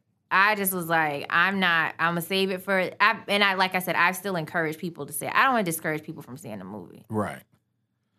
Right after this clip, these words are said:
Speaker 2: It, so, so that's why you wanna take it light on it?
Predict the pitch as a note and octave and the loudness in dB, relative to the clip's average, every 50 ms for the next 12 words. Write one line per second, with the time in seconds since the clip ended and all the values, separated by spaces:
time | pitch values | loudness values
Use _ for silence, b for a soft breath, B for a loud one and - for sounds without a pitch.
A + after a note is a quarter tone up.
0 | _ _ _ _ _ _ _ _ _ _ _ _ _ _ _ - C3+ A#2+ G2+ - | _ _ _ _ _ _ _ _ _ _ _ _ _ _ _ -6 -6 -6 -2 0
1 | - - C#3 B2 A2+ G#2+ F#2+ F#2 - - B2 A2 A2 G#2+ - A#2 G#2+ G#2+ G#2+ G#2+ | 2 2 4 4 2 2 0 -2 -2 0 2 2 2 2 2 2 0 2 0 0
2 | G2+ G2 - A2 G2 E2+ E2+ F#2 G#2 A#2+ B2 C3 C3+ C3+ C3 - | -2 -2 -4 -4 -4 -4 -4 -4 -2 -2 -2 -2 -4 -6 -6 -10